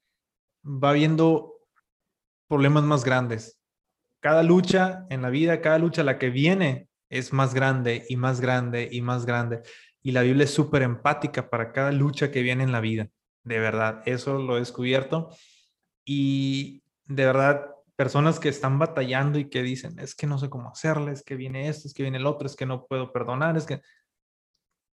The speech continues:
está en la Biblia. Está en la Biblia y uno no puede decir que la Biblia no tiene la respuesta para uno. O sea, es súper empática para cualquier momento de tu vida.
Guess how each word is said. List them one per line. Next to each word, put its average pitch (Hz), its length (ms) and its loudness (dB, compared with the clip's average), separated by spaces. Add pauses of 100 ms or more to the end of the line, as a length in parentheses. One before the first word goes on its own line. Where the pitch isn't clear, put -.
está - 240 -8
en 113 60 -2
la 117 60 -2
Biblia. 107 300 -6 (680)
Está 127 200 -6
en 127 60 0
la 131 60 4
Biblia 143 400 2 (260)
y 127 160 -2
uno 139 180 4
no 143 180 2
puede 147 160 4
decir 139 480 -2 (880)
que 131 100 -2
la 123 120 0
Biblia 120 280 -2
no 123 260 -4
tiene 120 600 -6 (320)
la 123 120 -6
respuesta 113 600 -4
para 107 180 0
uno. 107 440 -6
O - 40 -10
sea, 127 100 -2
es 117 60 -6
súper 131 460 0
empática 127 720 -2
para 120 180 -6
cualquier 123 360 -2
momento 120 480 -2
de 117 100 -4
tu - 140 -18
vida. - 220 -20